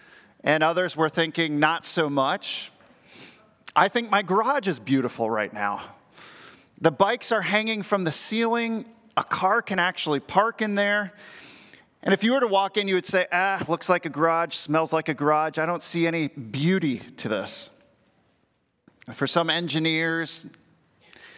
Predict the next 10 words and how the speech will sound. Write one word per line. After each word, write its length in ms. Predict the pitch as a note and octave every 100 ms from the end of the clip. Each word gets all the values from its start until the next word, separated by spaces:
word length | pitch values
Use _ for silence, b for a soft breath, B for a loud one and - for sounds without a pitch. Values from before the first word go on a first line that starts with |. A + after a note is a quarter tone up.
| B -
math, 760 | C3+ C#3+ E3 E3+ - - - - - - _ -
chemistry, 840 | - D#3+ E3 - - D#3+ D#3+ E3
it's 140 | C3+ -
beautiful. 800 | A#2 D3 D#3+ D3+ D3+ D#3 D#3 - - B B B B
Figuring 500 | - F3+ E3+ F#3 E3
out 220 | E3 D#3+ C#3
angles 560 | D#3+ E3+ D#3+ E3 D#3+
and 160 | C#3+ B2+
load 280 | D3 D#3 -
capabilities, 1080 | D#3+ D#3 C3 D#3 D#3 D#3 D#3 D3+ D3+ -